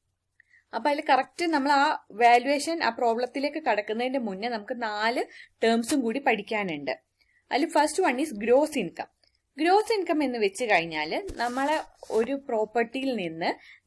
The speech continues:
നമുക്ക് കിട്ടുന്ന എല്ലാ സോഴ്സസിൽ നിന്നും കിട്ടുന്ന മൊത്തം ഇൻകത്തിനെയാണ് ഗ്രോസ് ഇൻകം എന്ന് പറയുന്നത്. ഇപ്പൊ ഞാനൊരു എക്സാമ്പിൾ പറയുകയാണെങ്കിൽ, ആ, ഒരു പ്രോപ്പർട്ടി ഉണ്ട്. ആ പ്രോപ്പർട്ടിയിൽ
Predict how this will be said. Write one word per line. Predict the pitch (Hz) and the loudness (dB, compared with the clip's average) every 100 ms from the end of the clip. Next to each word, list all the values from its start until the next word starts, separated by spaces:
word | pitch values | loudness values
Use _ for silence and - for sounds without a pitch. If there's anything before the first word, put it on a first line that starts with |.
| 208 | -6
നമുക്ക് | 220 220 277 302 | -4 -4 -6 -6
കിട്ടുന്ന | 262 - 262 | -8 0 0
എല്ലാ | 190 - 240 277 320 392 | 0 -2 0 0 2 0
സോഴ്സസിൽ | - 240 247 240 240 285 | -2 -2 -2 -6 -4 -2
നിന്നും | 269 226 226 320 233 | -2 -2 -6 -8 -8
കിട്ടുന്ന | 202 - 254 202 208 - - _ _ - | -8 -2 -2 0 -2 -2 -8 _ _ -6
മൊത്തം | 226 240 - 403 427 | -4 -4 0 0 0
ഇൻകത്തിനെയാണ് | - 214 220 247 247 302 247 185 226 | -4 -6 -2 -2 0 0 2 0 -2
ഗ്രോസ് | 196 240 294 339 | 0 2 2 2
ഇൻകം | 254 202 226 214 | -2 0 -2 -2
എന്ന് | 185 | -4
പറയുന്നത്. | 277 381 339 220 170 - | 2 4 4 0 -2 -4
ഇപ്പൊ | - _ - _ _ _ - | -8 _ -20 _ _ _ -4
ഞാനൊരു | 392 381 381 | 2 4 4
എക്സാമ്പിൾ | 339 330 349 349 359 | 2 2 2 4 4
പറയുകയാണെങ്കിൽ, | 320 214 214 190 175 175 247 494 _ _ - | 4 4 2 0 -2 -2 -2 -2 _ _ -6
ആ, | 302 302 294 | -2 0 0
ഒരു | 294 381 403 415 - | 2 2 2 0 4
പ്രോപ്പർട്ടി | 294 302 320 320 247 | 4 6 4 4 -2
ഉണ്ട്. | 165 - _ _ _ | 0 -4 _ _ _
ആ | - 392 | -2 0
പ്രോപ്പർട്ടിയിൽ | 392 285 262 285 294 269 220 196 | 4 4 6 2 2 -2 -2 0